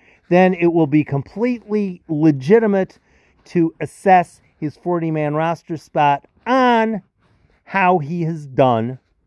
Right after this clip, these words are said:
over those six or seven or eight weeks, but not until then. There are better ways to go around that. There are other players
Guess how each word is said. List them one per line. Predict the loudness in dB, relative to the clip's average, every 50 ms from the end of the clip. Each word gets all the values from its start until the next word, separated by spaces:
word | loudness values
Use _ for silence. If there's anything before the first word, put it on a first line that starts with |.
| _ _ _ _ _ _ _ -4
over | -2 -2 -2 -2 -2
those | -2 -2 -2 -2 -4
six | -8 -12 -12 -12 -14
or | -12
seven | -8 -6 -4 -4 -4 -4
or | -4
eight | -6 -6 -6 -8
weeks, | -12 -12 -12 -14 -18 -20 _ _ _ _ _ _ _ _ _ _ _ -10
but | -8 -6
not | -6 -6 -6 -8
until | -10 -14 -14 -16 -18
then. | -18 -18 -20 -20 _ _ _ _ _ _ _ _ _ _ _ _ _ _ _ _ _ _ -20 -20 -20 -20 -8 _ 2
There | 4 4 4
are | 4
better | 4 4 2 4 2
ways | 0 0 -2 -2 -4 -6
to | -12 -12
go | -8 -6 -6 -6 -6
around | -6 -6 -6 -8 -8 -10 -12 -14
that. | -14 -14 -14 -16 -20 _ _ _ _ _ _ _ _ _ _ _ _ _ 0
There | 2 2 4 2 2 2
are | 2 2 2 2 2
other | 2 2 2 2 0
players | -2 _ -4 -2 0 0 0 0 -2 -4 -8